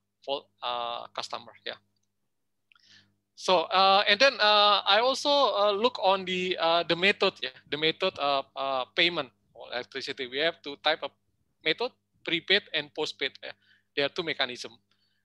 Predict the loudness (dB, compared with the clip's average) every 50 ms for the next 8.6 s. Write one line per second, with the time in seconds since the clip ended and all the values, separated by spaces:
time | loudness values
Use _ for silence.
0 | _ _ _ _ _ _ -2 0 0 2 2 2 2 0 0 -2 -2 -2 0 0
1 | 0 0 0 -2 -2 -2 -4 -6 -8 -12 _ _ -6 -2 0 2 2 2 0 0
2 | 2 2 2 2 0 -2 -2 -2 -2 0 0 -2 -4 -4 -6 -12 -18 -20 _ _
3 | _ _ _ _ _ _ _ -20 -10 -6 -6 -6 -6 -8 -14 -20 -10 -6 -4 -2
4 | -2 -2 -2 -2 -2 -4 -4 _ _ -16 -12 -10 -10 -10 -10 -8 -6 -4 -4 -6
5 | -8 -14 -20 -20 _ _ -4 -4 -4 -4 -4 -2 0 -2 -2 -2 -6 -8 -6 -6
6 | -6 -6 -6 -4 -6 -6 -6 -8 -6 -2 0 0 0 0 -4 -8 -8 _ _ _
7 | -8 -8 -8 -8 -10 -14 -12 -8 -8 -8 -8 -6 -8 -10 -10 -10 _ -2 -2 -2
8 | -2 -4 -8 -8 -6 -6 -6 -4 -2 -2 -2 -2